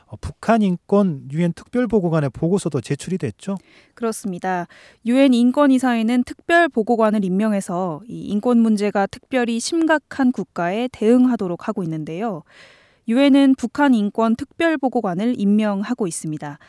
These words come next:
Speaker 2: 그만큼 북한의 인권 상황이 심각하다는 이야기겠죠. 이 북한 인권 특별보고관은 매년 북한의 인권 실태에 대해서 보고서를 작성해서 제출하고 있는데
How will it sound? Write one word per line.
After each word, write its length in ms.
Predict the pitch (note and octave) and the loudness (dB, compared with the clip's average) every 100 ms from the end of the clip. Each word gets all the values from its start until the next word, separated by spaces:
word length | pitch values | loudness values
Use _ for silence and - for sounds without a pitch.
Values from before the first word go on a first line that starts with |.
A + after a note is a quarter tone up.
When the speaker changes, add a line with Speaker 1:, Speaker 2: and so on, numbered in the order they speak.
| _ _ | _ _
Speaker 2:
그만큼 580 | - A#3 A#3+ A#3+ A#3 A3+ - | 0 2 2 0 2 0 -2
북한의 580 | A3 - B3 A#3 A3+ | -6 -2 0 2 0
인권 380 | G3 G#3+ A#3+ A#3+ | 0 0 2 0
상황이 500 | A#3 G#3+ F3+ G#3+ C#4 | 0 -2 -2 0 0
심각하다는 800 | - E4+ E4+ E4 - G#3+ F3+ F#3+ | 0 0 0 0 -4 -4 -2 -2
이야기겠죠. 760 | E3+ E3+ D#3+ C#3 - - F3+ D3 _ - - _ _ _ A#3+ | -4 -6 -8 -12 -12 -8 -6 -8 _ -20 -20 _ _ _ 0
이 120 | B3 | 0
북한 320 | A#3 D4 C#4+ | 0 2 6
인권 280 | A#3+ A#3 B3+ | 6 4 2
특별보고관은 840 | C#4 - D4+ C4+ B3 A3+ G#3+ A3+ G#3 | 0 0 0 2 2 2 2 2 0
매년 340 | F3+ G#3 G#3+ | 0 0 0
북한의 440 | - G3+ A#3 G#3+ G3+ | -2 -4 -2 0 0
인권 340 | F#3 G3+ A#3 A3+ | 0 0 0 0
실태에 460 | C#4 C4+ C#4+ C4 | -2 -2 0 0
대해서 420 | G#3 F#3 F#3 A#3 | 0 -2 -2 -2
보고서를 640 | A#3+ A3+ G#3 C4+ C4 A3 A3 | -2 -2 0 0 0 -2 -2
작성해서 500 | F#3+ - G3+ F#3+ G3+ | -6 -4 -4 -4 -6
제출하고 500 | G3 - A3+ A3 A3 | -6 -4 -2 0 -2
있는데 480 | D#3+ D3+ G3 G3 | -2 -4 -4 -4